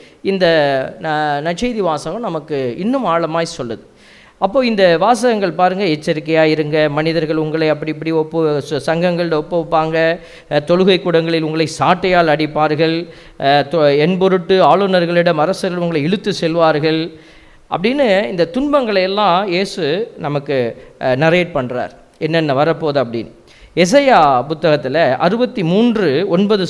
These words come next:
சொல்லுது, "துன்பங்கள் அனைத்திலும் அவர்களின் மீட்பரானார், தூதரோ வானதூதரோ அல்ல,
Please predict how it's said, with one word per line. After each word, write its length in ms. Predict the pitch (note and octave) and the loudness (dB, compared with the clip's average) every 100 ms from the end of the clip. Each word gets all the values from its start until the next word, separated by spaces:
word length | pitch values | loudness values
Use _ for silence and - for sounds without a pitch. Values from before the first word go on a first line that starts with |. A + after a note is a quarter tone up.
| - | -2
சொல்லுது, 500 | D#3+ D3+ B2 G3+ A#3+ - - - - _ | -2 0 0 -2 -4 -14 -20 -20 -20 _
"துன்பங்கள் 580 | A#3+ C#4 C#4+ C#4+ C4 B3+ | 4 6 6 6 4 4
அனைத்திலும் 840 | - F3+ B3+ C4 C#4 B3+ C4+ C4+ | 4 4 4 2 0 4 4 4
அவர்களின் 720 | G3 F3 G#3+ G#3 G#3+ G3 D3+ | 2 4 4 2 2 4 4
மீட்பரானார், 880 | F#3 C#4 - F3+ C#3+ A#2+ A2 D#3+ - - - - _ - | 4 2 2 2 2 2 2 2 0 -6 -20 -20 _ -6
தூதரோ 460 | A3+ D4 C#4+ C#4 C#4+ | -2 4 6 8 8
வானதூதரோ 720 | G3 G3 C4 B3+ B3+ A#3+ B3 | 8 6 6 4 4 6 8
அல்ல, 560 | A#3+ C#3 B2+ C#3+ C#4+ - | 8 6 2 2 2 -2